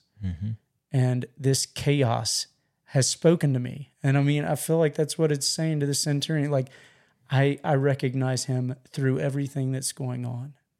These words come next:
Speaker 1: And, and that even, I mean, that's echoed by Paul later on. I, I believe it's in, uh, Romans, uh, twen-, one twenty, one twenty-one,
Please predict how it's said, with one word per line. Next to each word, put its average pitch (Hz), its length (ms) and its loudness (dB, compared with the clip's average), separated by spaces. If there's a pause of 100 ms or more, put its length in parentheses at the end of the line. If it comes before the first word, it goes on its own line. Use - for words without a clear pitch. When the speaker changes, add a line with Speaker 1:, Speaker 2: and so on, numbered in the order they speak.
(320)
Speaker 1:
And, 92 200 -2
and 90 260 0
that 98 160 4
even, 85 480 2
I 82 60 -6
mean, 80 240 -2 (840)
that's 95 300 -4
echoed 71 540 -2 (280)
by 80 380 -2
Paul 76 640 -2 (160)
later 85 340 -2
on. 90 260 -2
I, 80 360 -8 (120)
I 82 60 -8
believe 87 260 -2
it's 82 260 -6
in, 82 360 -8
uh, 78 220 -8
Romans, 87 580 -4 (420)
uh, 73 140 -10 (240)
twen-, 90 400 -8 (140)
one 85 800 -2
twenty, 90 580 -6
one 82 240 -6
twenty-one, 85 720 -4